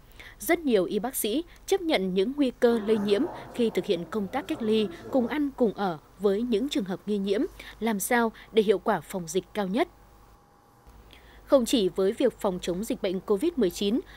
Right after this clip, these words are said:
công tác y tế dự phòng trong năm năm qua đã đạt được rất nhiều kết quả đáng khích lệ. Nhiều dịch bệnh nguy hiểm trước đây như tả, lị, thương hàn đã được khống chế. Các dịch bệnh mới xuất hiện như dịch cúm A, H năm N một, H một N một,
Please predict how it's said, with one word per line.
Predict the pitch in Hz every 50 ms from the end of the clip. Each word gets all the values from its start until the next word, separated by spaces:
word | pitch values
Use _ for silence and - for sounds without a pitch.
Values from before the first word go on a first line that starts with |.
| - - -
công | - 311 294
tác | 285 359 -
y | 240 247
tế | - - 214 185 190 240
dự | - 240 196
phòng | - - 208 190 175 170 -
trong | - 214 196 185
năm | 190 202 202
năm | 196 190 185
qua | - - 208 202 196 190 - - - - -
đã | 226 240 - 285 330
đạt | 302 302 226 -
được | 202 208 185 170
rất | - 339 - -
nhiều | 262 220 175
kết | 151 - 208 - -
quả | 262 214 160
đáng | 175 170 165 170 196
khích | - 349 339 -
lệ. | 254 233 202 - - _ - - - - -
Nhiều | 214 226 208 190 180
dịch | 180 190 170
bệnh | 190 196 170 175
nguy | 196 220 214
hiểm | 202 220 202 147 139
trước | - - 285 -
đây | - 208 208 196 190 - - - - _ -
như | 226 226 233 233 220 214 - -
tả, | - 226 214 185 160 143 - _ _ -
lị, | 180 190 208 214 202 - _ _ -
thương | - 254 214
hàn | 196 208 196 180 170 165 - - - -
đã | - 202 214 - 294
được | 320 247 220 -
khống | - 196 196 208
chế. | - - 202 185 226 311 - - - - -
Các | 359 359
dịch | - 262 190
bệnh | 202 190 - 202 196
mới | 185 180 190
xuất | - - 381 -
hiện | 320 294 240 196 - - - - _ -
như | 214 233 226 214
dịch | 190 208 196 -
cúm | - 185 190
A, | 247 247 240 226 226 - _ -
H | - 294
năm | 277 254 247 220
N | 202 202 196 170 175 175
một, | 175 175 175 - - - -
H | - 359
một | 359 330 262 196 - 214 214
N | 202 180 170 175
một, | 175 180 175